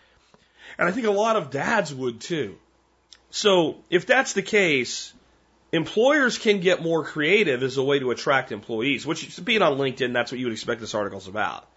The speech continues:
But it also might tell us that, well, instead of worrying about what companies should do or how companies might do it,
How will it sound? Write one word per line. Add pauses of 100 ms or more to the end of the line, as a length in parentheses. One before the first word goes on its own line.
(580)
But
it
also
might
tell
us
that, (180)
well, (1300)
instead
of
worrying
about
what
companies
should
do
or
how
companies
might
do
it,